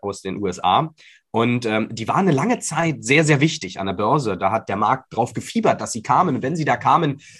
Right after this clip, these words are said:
fast egal, wie sie kamen, besser, schlechter, gleichbleibend,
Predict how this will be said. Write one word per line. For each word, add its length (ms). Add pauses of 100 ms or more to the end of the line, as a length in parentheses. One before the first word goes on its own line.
(160)
fast 240
egal, 380
wie 80
sie 160
kamen, 260
besser, 260
schlechter, 440
gleichbleibend, 720